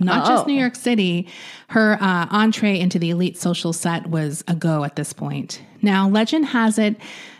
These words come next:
Speaker 1: that Fisher wrote a letter of recommendation, recommendation to Florin Ziegfeld, resulting in her being hired for the Ziegfeld Follies. However, Olive would later say that she just walked right in and asked for the job and got it.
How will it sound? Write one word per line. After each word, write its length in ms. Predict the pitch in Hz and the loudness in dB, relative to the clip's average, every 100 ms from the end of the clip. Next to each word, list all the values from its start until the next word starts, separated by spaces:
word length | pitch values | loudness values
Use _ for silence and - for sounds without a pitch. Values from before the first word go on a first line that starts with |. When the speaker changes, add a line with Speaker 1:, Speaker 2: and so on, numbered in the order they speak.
| _ | _
Speaker 1:
that 280 | 202 190 175 - _ - | 0 2 -2 -8 _ -8
Fisher 580 | - 311 - 208 180 | 0 0 2 2 2
wrote 240 | 180 180 180 | 2 2 2
a 60 | |
letter 260 | 175 180 180 | 2 2 0
of 80 | 165 | 0
recommendation, 1000 | 170 170 165 160 240 254 - 180 180 170 - | 0 0 0 0 0 0 0 0 0 -2 0
recommendation 880 | 190 190 185 170 185 214 180 170 165 | 0 2 2 2 2 2 0 -2 -2
to 260 | - 170 | 0 0
Florin 540 | 165 - 175 170 165 156 | 0 0 0 2 0 0
Ziegfeld, 720 | 202 208 196 170 160 160 160 - - - - | 0 0 -2 -4 -2 -4 -6 -14 -20 -8 0
resulting 480 | 196 196 196 196 185 | 2 4 2 2 2
in 80 | |
her 200 | 160 175 | 2 0
being 360 | 170 170 160 160 | 0 0 0 -2
hired 380 | 160 175 165 165 | 0 0 0 0
for 100 | 160 | -2
the 120 | 160 | -2
Ziegfeld 500 | 156 165 160 165 156 | -2 -2 -4 -4 -4
Follies. 560 | - 190 202 170 160 160 | 0 2 2 2 0 -4
However, 760 | - 208 226 262 254 247 233 233 | 0 0 2 2 2 2 0 -2
Olive 340 | - 240 302 240 | 0 2 2 2
would 120 | 214 | 0
later 280 | 190 185 185 | 0 0 0
say 300 | - 175 170 | 0 -2 0
that 180 | 165 - | -2 -4
she 260 | - 226 | 2 2
just 240 | 214 226 185 | 2 0 2
walked 300 | 175 180 190 | 2 2 -2
right 160 | 175 | 0
in 100 | 170 | 0
and 140 | 170 170 | -2 -2
asked 260 | 170 165 | -4 -4
for 80 | 175 | -4
the 100 | 170 | -4
job 300 | 160 151 156 | -4 -4 -4
and 140 | 156 | -4
got 260 | 151 151 143 | -2 -2 -2
it. 160 | 147 | -4